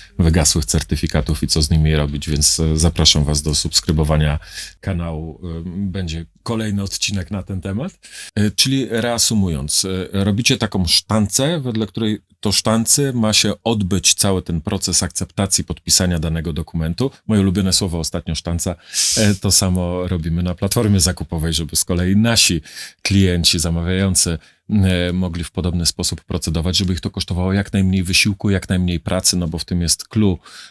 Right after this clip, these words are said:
e, funkcjonowania, e, naszych firm.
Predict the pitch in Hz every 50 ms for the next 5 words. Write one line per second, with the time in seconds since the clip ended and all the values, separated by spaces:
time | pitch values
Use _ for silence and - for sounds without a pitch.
0 | _ - - 90 87 85 85 85 82 82 76 - - 85 - - 87 80 82 76
1 | 82 85 85 82 82 82 82 - - _ _ _ _ 101 104 98 95 90 85 92
2 | 92 95 92 85 - - 85 - - - 85 87 95 - 135 151 160